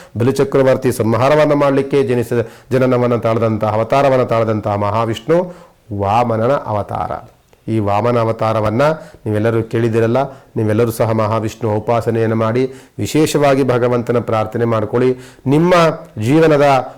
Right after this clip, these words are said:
ಶತ್ರುಗಳು ಸಹ ಇದೇ ತೀರ ನಾಶವಾಗ್ಲಿ ಅಂತ ನೀವು ಭಗವಂತನಲ್ಲಿ ಪ್ರಾರ್ಥನೆ ಮಾಡ್ಕೊಳ್ಳುವಂತಹ ಶುಭ ದಿನ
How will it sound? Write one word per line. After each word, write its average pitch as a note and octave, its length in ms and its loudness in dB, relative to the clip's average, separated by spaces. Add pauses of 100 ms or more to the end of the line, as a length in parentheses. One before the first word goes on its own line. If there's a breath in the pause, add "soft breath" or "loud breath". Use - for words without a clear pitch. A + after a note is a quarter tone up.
ಶತ್ರುಗಳು E3+ 640 2
ಸಹ E3 160 2
ಇದೇ C#3 160 2
ತೀರ C3+ 180 0
ನಾಶವಾಗ್ಲಿ A#2+ 720 0
ಅಂತ A#2 180 -2
ನೀವು B2 340 -2
ಭಗವಂತನಲ್ಲಿ A2+ 560 -2
ಪ್ರಾರ್ಥನೆ G#2 400 -2
ಮಾಡ್ಕೊಳ್ಳುವಂತಹ B2 960 0 (180 loud breath)
ಶುಭ D3+ 240 -2
ದಿನ F#3+ 220 6